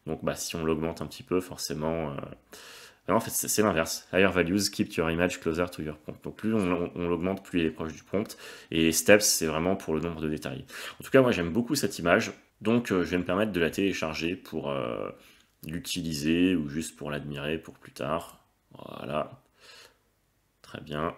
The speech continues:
Donc là, vous voyez rien parce que j'ai fait en sorte que vous ne voyez rien, mais je l'ai sauvegardé. Je l'ai enregistré et je vais pouvoir l'admirer. Alors, comme je vous l'ai dit précédemment, euh,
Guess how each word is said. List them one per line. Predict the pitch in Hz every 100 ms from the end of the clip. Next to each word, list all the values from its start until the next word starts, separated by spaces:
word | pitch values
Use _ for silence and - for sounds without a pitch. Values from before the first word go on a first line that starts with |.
| - 82
Donc | 78
là, | 85 82
vous | 80
voyez | 80 78
rien | 76 82 87
parce | - -
que | - 73 67 -
j'ai | - -
fait | - 76
en |
sorte | - 80
que | -
vous | 76
ne | 80
voyez | 78 73
rien, | 71 85 104
mais | 90 95 - - - -
je | - - 98
l'ai | 104 -
sauvegardé. | - 92 90 78 67 - - - _ _ _ _ _ _
Je | 90 90
l'ai | 87
enregistré | 76 73 76 - - 92 - - _ - - _ _ _ _ -
et | 90 98 - - - - - _
je | - 82
vais | 87
pouvoir | 87 - 82 98 101 - - -
l'admirer. | 92 101 92 82 69 - _ - - _ _ _ -
Alors, | 135 101 - - - -
comme | 117 127
je |
vous | 135
l'ai |
dit | 131
précédemment, | 135 - - 90 95 95 113 131 120
euh, | 85 80 78